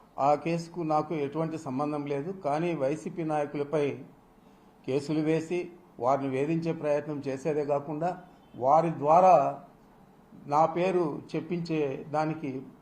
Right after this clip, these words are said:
ప్రత్యేకంగా ఈ కుట్ర చేస్తా ఉన్నారనేది ఈ రాష్ట్ర ప్రజలందరికీ కూడా తెలుసని చెప్పి కూడా మీకు మనవి చేస్తా ఉన్నాను. గతంలో పుష్కరాల్లో చనిపోయారు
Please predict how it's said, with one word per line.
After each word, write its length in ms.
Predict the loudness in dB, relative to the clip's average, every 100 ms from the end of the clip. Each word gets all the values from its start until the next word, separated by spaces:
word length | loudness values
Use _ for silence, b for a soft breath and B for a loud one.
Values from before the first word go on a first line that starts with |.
| -8
ప్రత్యేకంగా 960 | -8 -4 -6 -4 -2 4 4 4 0 -10 -20 -20 -20 -20 -14
ఈ 400 | -6 -4 -4 -6
కుట్ర 180 | -10 -2
చేస్తా 420 | 0 0 0 0
ఉన్నారనేది 580 | 0 2 0 0 -2 -2 -4 -4
ఈ 40 | -2
రాష్ట్ర 320 | -2 -2 -4
ప్రజలందరికీ 600 | -6 -4 -2 -2 -4 -4
కూడా 180 | -4 -4
తెలుసని 460 | -4 -6 -4 -4 -4
చెప్పి 160 | -6
కూడా 180 | -6 -4
మీకు 260 | -6 -8 -8
మనవి 280 | -6 -8
చేస్తా 240 | -8 -12 -12
ఉన్నాను. 260 | -12 -16 -20 -20 -20 -20 -20 B B B B B B -20 -20 -14 -4
గతంలో 640 | 0 2 4 6 6 2 -6 -18 -20 -20 -20 -20 -20 -20 -20 -20 -20 -20 -20 -20 -20 -20 -20 -20 -20 -20 -20 -8
పుష్కరాల్లో 480 | -8 0 4 4 4
చనిపోయారు 600 | 0 -2 -2 0 2 0